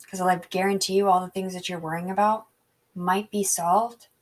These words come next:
if you dedicated that six months to bettering it for yourself and your family. The fifth thing that you need to keep track of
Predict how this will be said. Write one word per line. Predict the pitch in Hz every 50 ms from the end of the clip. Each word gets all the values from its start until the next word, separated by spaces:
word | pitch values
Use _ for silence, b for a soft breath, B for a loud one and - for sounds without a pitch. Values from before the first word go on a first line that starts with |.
| _ _ _ _ _ _ _ _ _ _ _ _ -
if | 196 185 190
you | 190 185 180 _ _ _ -
dedicated | - 190 190 196 190 - 175 170 165 165 160 -
that | - 156 156 -
six | - - 175 160 - -
months | 170 160 151 151 - - - - - _ _ _ _ _ _ _ _ _ _ _ _ _ - - _ _ _ _
to | -
bettering | 165 165 160 156 143 143 - -
it | 147 - -
for | - -
yourself | - - - - - - - - - - - _ _ _ _ _ _ _ -
and | 190
your | 175 160
family. | - - - 220 - - - _ _ _ _ _ _ _ _ _ _ _ _ _ _ _ _ _ _ _ _ _ _ _ _ _ _ _ _ _ _ _ _ _ _ _ _ _ _ _ _ _ _ _ _ _ _ _ _ b b b b b b b b b b b b b _ _ _ _ _ _ _ _ _ _ -
The | - 202
fifth | - 294 339 330 330 -
thing | 190 170 170 175
that | 165 165 165 - -
you | 175
need | 170 165 156 156
to | - 160 160 165 - _ _ _ _ _ _ _ _ _ _ -
keep | - 175 160
track | - - 165 151 151 147 165
of | 170 175 202 208 - -